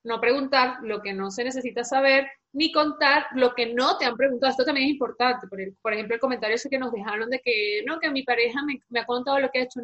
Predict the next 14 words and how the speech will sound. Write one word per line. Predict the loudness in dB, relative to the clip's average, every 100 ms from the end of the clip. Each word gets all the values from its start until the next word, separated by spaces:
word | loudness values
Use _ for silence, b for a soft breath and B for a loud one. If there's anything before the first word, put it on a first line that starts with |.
| -6
No, | -4 -2
o |
sea, | 0 -2 -2 -8
yo | -8
creo | -4
que | -2
uno | 0
también | 0 0 0
tiene | 0 2
que | 2
decirle, | 0 -4
"Mira, | 0 2 4 2
fulano, | -2 0 2 2 0 -6
fulano, | -8 -8 -6 -8